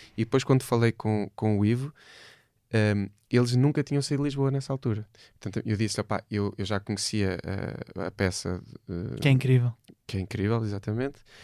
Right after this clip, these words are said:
Speaker 1: E, e quando eu sou-, quando eu soube que ele ia adaptar isto para cá, eu falei logo com eles e disse, "Epá, eu, isto tem que estar no Risorgis porque isto tem tudo a ver com a nossa, com a nossa leitura do festival."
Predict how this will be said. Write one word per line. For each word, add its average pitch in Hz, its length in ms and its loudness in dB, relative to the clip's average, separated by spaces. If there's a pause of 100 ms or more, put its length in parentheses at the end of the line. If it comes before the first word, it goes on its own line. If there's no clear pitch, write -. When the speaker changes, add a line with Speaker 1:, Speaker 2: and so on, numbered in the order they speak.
(720)
Speaker 1:
E, 143 400 6
e 127 300 6
quando 131 220 6
eu 139 80 6
sou-, 139 260 2
quando 135 140 6
eu 139 60 6
soube 151 200 0
que 151 80 0
ele 143 100 4
ia 143 60 6
adaptar 120 420 2
isto 104 240 -2
para 120 120 0
cá, 151 300 -2 (300)
eu 127 60 -2
falei 131 240 4
logo 131 160 4
com 131 180 2
eles 139 200 4
e 139 80 0
disse, 120 180 -2
"Epá, 107 240 -4
eu, 110 100 -6 (140)
isto 113 180 -6
tem 123 80 0
que 117 40 -6
estar 127 120 0
no 131 80 2
Risorgis 139 320 0
porque - 140 -2
isto 139 120 -2
tem 147 100 0
tudo 156 240 0
a - 20 2
ver 143 180 2
com 143 160 0
a 143 60 0
nossa, 139 500 -4
com 131 120 -2
a - 20 2
nossa 123 260 0
leitura 127 280 0
do 131 100 0
festival." 139 400 -4